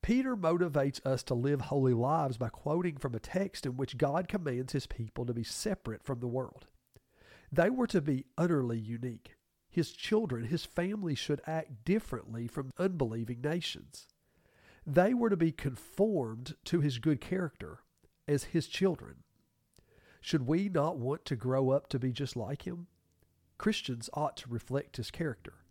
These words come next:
So in the book of Leviticus, God gives his people the old covenant law that tells them how they should live th-, in such a way that they're set apart and more like him.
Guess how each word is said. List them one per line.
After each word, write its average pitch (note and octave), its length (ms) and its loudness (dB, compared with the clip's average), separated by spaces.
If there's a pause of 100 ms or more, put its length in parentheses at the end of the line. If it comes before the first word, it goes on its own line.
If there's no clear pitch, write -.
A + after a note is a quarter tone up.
(960)
So - 140 2
in A3+ 60 4
the G#3+ 80 6
book C#4 160 0
of A#3 100 2
Leviticus, D#3+ 600 2
God D#3+ 420 0
gives D3 280 0
his D#3 180 -2
people B2 400 -2
the C3 160 -2
old B2 240 -2
covenant B2 400 -4
law D3 380 0
that B2+ 360 -2
tells E3 400 0
them C#3+ 220 0
how B2 240 -2
they C#3 180 2
should D3 220 -2
live A#2+ 580 0
th-, B2+ 140 -4
in C#3 440 -10
such - 260 -2
a F3 60 4
way D3+ 180 4
that D#3+ 120 4
they're D3+ 120 0
set E3+ 240 0
apart - 580 -4
and C3+ 160 -4
more E3+ 260 0
like E3+ 280 0
him. C#3+ 300 -4